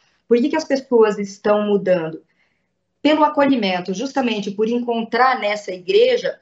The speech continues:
tudo aquilo que ela precisa. Ela tem a escola de qualidade, ela tem o hospital de qualidade. É, eles acabam se relacionando comercialmente entre eles. E a gente tem, novamente, aqueles blocos, as pessoas que se reúnem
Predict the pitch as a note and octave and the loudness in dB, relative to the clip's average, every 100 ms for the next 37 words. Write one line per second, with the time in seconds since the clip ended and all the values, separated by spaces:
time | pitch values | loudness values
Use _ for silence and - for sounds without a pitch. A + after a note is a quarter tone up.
0 | _ E4 F4 E4+ D4+ D#4 D#4 C#4 B3+ A3 | _ -4 -2 -2 -2 -2 -2 -6 -4 -4
1 | G3 - _ _ _ - C4 C#4 C#4 A3+ | -6 -14 _ _ _ 0 2 2 0 -2
2 | G#3 G3+ - A3+ A3 G#3+ F#3+ - F#3+ F#3+ | -2 -4 -4 0 0 0 -2 -4 -4 0
3 | F3 E3+ E3 - - A3+ A#3+ A#3+ A3 - | 0 0 -6 -18 -6 0 2 2 -2 -6
4 | A3 - F#3 F#3+ F3+ F#3 F#3 E3 D#3+ D#3 | -8 -2 -2 -2 -6 -8 -4 -4 -4 -6
5 | E3 _ _ _ _ _ _ _ _ _ | -14 _ _ _ _ _ _ _ _ _
6 | _ - A3 A#3+ A#3 B3+ B3+ B3+ B3+ B3+ | _ 2 4 4 2 2 2 -2 -4 0
7 | B3+ C4+ C#4 G3+ G3+ G3 - - A#3 A#3+ | 2 2 0 -2 -4 -6 -10 -4 2 2
8 | B3 B3 B3 - A#3+ A3+ A#3 C4+ A#3 G3 | 2 -2 -8 -6 -6 -2 -2 0 0 -2
9 | A3+ G#3 G3+ - G3+ G3+ G3 G3 F#3+ F#3+ | -2 -2 -4 -4 -4 -4 -6 -6 -10 -12
10 | G3+ G3 F#3 G3 F#3+ - _ _ _ _ | -6 -2 -2 -4 -14 -20 _ _ _ _
11 | _ G3+ A#3 A#3+ C4+ - B3 C#4 C4 C4+ | _ 2 2 2 -4 0 2 2 0 0
12 | D4+ C4 A3 F#3+ A#3+ C4 F#3+ G#3 G#3+ C4 | 0 -2 -4 -6 -6 -8 -4 0 2 2
13 | D4 D#4+ A3 G#3 A3+ A3+ B3 C4+ C4+ G#3+ | 0 -8 -8 -6 -6 -4 -4 -6 -10 -2
14 | A#3+ C#4 A3+ A3+ C#4 E4 | 2 4 2 0 -2 -4